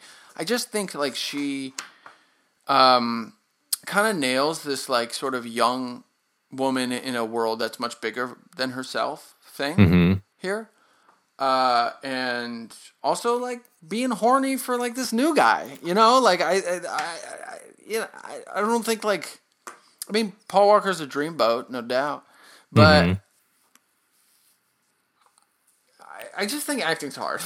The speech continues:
Speaker 1: <laughs> That's, that's my basic, I think acting's hard, and I think, like, having chemistry is hard, and I think they have pretty good chemistry, despite the fact that, um, Paul Walker is not very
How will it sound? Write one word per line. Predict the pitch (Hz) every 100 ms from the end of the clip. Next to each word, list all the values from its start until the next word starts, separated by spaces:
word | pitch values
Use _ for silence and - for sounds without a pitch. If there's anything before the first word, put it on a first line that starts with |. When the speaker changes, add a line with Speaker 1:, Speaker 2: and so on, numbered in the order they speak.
| -
Speaker 1:
<laughs> | -
That's, | 226 240 -
that's | 202 240 - 220
my | 202
basic, | - 170 147 135 123
I | 135 180
think | 208 233 240 233
acting's | 185 185 190 170
hard, | 143 170 185
and | 151
I | 147
think, | 151 143
like, | 139 135 - - - - - - _ -
having | - 139 156
chemistry | - 143 139 151 - 156
is | 151
hard, | 143 147 160
and | 156
I | 135
think | 147 135
they | 135
have | 135 -
pretty | 143
good | 139 135
chemistry, | 131 131 147 - 113
despite | 123 - 135 139 147
the | 131
fact | - 117 120
that, | 117 113 - _
um, | 135 123 113 110 - _ _ _ _ _ _ -
Paul | 127
Walker | 120 120 117
is | 113 110
not | 107 101 - 67
very | 67 -